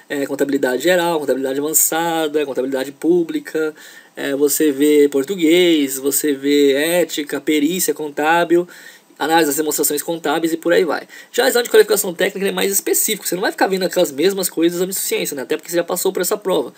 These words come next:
Então, você vai ver, assim, mais, é, assuntos focados mesmo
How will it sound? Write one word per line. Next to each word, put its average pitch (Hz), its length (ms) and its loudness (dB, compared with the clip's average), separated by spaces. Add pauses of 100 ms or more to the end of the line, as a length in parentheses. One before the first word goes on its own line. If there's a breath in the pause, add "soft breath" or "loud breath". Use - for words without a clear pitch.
(240 loud breath)
Então, 180 300 -2
você 160 200 0
vai 165 200 0
ver, 160 220 0
assim, 165 400 -4 (300 loud breath)
mais, 170 520 0
é, 160 400 0
assuntos 160 460 -2
focados 160 540 -4
mesmo 156 380 -2